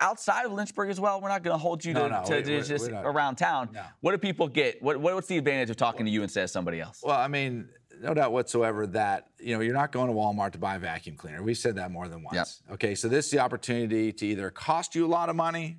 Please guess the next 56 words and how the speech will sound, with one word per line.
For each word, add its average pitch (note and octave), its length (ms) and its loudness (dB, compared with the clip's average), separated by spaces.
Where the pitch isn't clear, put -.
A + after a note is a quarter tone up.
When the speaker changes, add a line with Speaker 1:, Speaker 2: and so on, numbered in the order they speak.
Speaker 2:
right? A#2 200 0
This B2+ 200 -4
Speaker 1:
Yep. C#3 80 -2
Speaker 2:
one C#3+ 80 0
decision C3+ 340 0
will A#2 80 0
either A2 140 0
cost D#3 360 -2
you D#3 60 0
a D3 60 2
lot C#3+ 120 4
of C3+ 60 -4
money C3+ 200 -2
or A2+ 100 0
potentially A#2 460 0
could G#2 160 -4
save G#2 240 -2
you F#2 60 -6
a - 20 -4
lot F2 60 -6
of F2 60 -10
money. D#2+ 180 -12
There C3+ 220 2
is C3+ 200 2
a C3 60 2
lot C#3+ 340 0
of C#3+ 60 -4
different C#3+ 260 -2
products C3 440 0
that A#2+ 140 2
are A#2 80 2
out A2+ 160 0
there A2+ 140 0
available A2 420 0
in G#2 80 -6
the G#2 80 -6
mor-, G#2+ 240 -2
mortgage G#2 320 -6
industry. G2+ 260 -6
It's F#2 120 -10
not A2 160 -2
just, G2 160 -10
"Hey, G2+ 180 -4
take A#2 240 -2
this A2+ 160 -2
and G#2+ 100 -4
off G2 160 -6
you F#2+ 80 -6
go." F2+ 180 -6
There's F2 180 -6
Speaker 1:
Right. - 60 -10
Speaker 2:
so - 400 -6
many C3+ 220 -4
different A2+ 220 -6
products A2+ 260 -4
available. G#2+ 420 -4